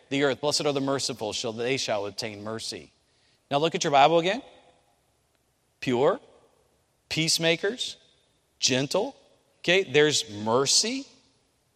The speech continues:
So, so James is telling them the wisdom that comes from above comes from Christ.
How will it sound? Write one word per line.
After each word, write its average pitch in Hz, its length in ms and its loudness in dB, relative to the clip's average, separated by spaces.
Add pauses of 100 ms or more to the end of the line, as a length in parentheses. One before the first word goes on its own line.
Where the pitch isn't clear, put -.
(1040)
So, - 280 2
so 214 200 4
James 269 500 2
is 202 180 0
telling 208 360 4
them 175 220 4
the 160 80 2
wisdom 269 560 4
that 220 160 0
comes 214 320 0
from 180 200 0
above 151 720 6 (360)
comes 160 200 0
from 147 200 -4
Christ. 123 640 0